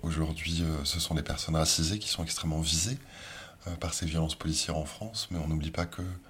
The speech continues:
les personnes L G B T, les personnes queer sont aussi, euh, victimes, les cibles de la violence policière, qu'elle soit verbale, physique, psychologique. Euh, on reste attentive.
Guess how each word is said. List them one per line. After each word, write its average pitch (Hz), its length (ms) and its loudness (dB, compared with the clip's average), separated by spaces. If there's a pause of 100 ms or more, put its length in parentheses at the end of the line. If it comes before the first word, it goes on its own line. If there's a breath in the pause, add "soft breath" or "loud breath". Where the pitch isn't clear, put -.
(460 loud breath)
les 87 100 4
personnes 82 380 4
L 80 100 4
G 78 120 4
B 78 140 4
T, 87 220 2
les 90 100 0
personnes 78 360 -2
queer 104 400 2
sont - 200 -2
aussi, 80 440 0
euh, 78 40 0 (720 loud breath)
victimes, 90 440 0
les 85 220 2
cibles 92 500 2 (380 loud breath)
de - 80 -2
la 80 80 6
violence 85 340 4
policière, - 840 0
qu'elle 82 160 -4
soit - 220 -2
verbale, 76 480 -2
physique, - 500 -4
psychologique. - 760 -2 (600 loud breath)
Euh, 87 40 -4 (1600)
on 87 60 2
reste 78 320 0
attentive. 85 560 -6